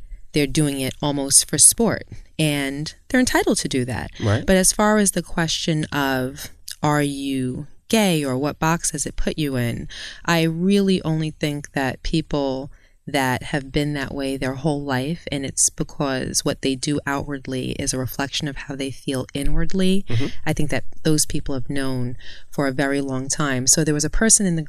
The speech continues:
Speaker 1: group that kept <laughs> saying that even for the trisexuals, and you
Speaker 2: Mm-hmm.
Speaker 1: know who you are if you're listening,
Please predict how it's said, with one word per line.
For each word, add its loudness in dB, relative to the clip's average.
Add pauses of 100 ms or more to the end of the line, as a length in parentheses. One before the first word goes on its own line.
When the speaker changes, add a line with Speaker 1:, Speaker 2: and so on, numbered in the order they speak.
Speaker 1:
group 4 (160)
that -4
kept -2
<laughs> 4
saying 4 (420)
that 2
even 4
for -2
the 2
trisexuals, 2
and 2
you 6
Speaker 2:
Mm-hmm. 6
Speaker 1:
know 6
who 4
you 6
are 0
if -6
you're -4
listening, -4